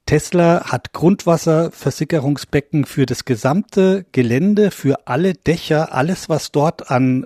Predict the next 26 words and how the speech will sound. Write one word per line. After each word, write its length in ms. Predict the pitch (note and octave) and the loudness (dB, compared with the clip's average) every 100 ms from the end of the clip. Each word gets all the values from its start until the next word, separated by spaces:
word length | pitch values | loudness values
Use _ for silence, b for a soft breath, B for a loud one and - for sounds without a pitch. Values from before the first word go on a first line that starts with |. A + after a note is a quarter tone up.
| - | 0
ähm, 300 | B2+ A#2 A2 | 0 2 -2
Regenwasser 680 | A2 C3+ F3 D3+ C#3 - | 0 0 0 0 0 2
niederkommt, 680 | B2+ D3+ F3 - E3+ E3 - | 0 2 -2 0 -4 -4 -8
wird 280 | D3 C3+ - | -2 -2 -2
versickert, 760 | - C3 - - - G3 F3 - | -4 -4 -4 -6 -2 -4 -4 -2
kommt 280 | E3 E3+ | -2 -2
im 140 | D3+ B2+ | -4 -4
Grundwasser 640 | C#3 C#3+ - B2+ A2 A2 | -4 -4 -2 -4 -4 -6
an. 300 | B2+ D3+ G3 B B B B B | -4 -4 -4 B B B B B
Und, 300 | F3 - - | -2 -2 -4
ähm, 400 | E3 C3+ B2+ C#3 | 2 4 4 0
das 160 | - A#2+ | -2 -4
ist 180 | C3 - | -4 -4
jetzt 300 | B2+ - - | -4 -6 -8
tatsächlich 500 | B2+ A2+ D3 E3+ C#3 | -6 -4 -4 -4 -4
ein 140 | B2+ | -6
Paradoxon, 720 | B2 A2+ A2+ F#3 - C#3+ D3+ - B B B B | -4 -4 -2 -2 0 0 0 -4 B B B B
weil 680 | - A2 A#2 C3 G#3+ A#3+ G#3+ _ _ _ | -14 -2 0 2 2 0 -4 _ _ _
dort 280 | C3 C3+ - | 0 0 -2
keine 260 | - A#2+ A2+ | -2 -2 -2
Bäume 320 | A2 F#3+ F3 | 0 0 2
mehr 140 | A#2 | 0
stehen, 340 | - B2 A#2+ C#3 | -2 -4 -2 -2
kommt 240 | C#3 B2+ | -4 0
deutlich 420 | C3 C3 B2+ - | 0 0 -6 -4
mehr 560 | A#2 A#2 C3 F3 G3+ | -2 0 2 2 -2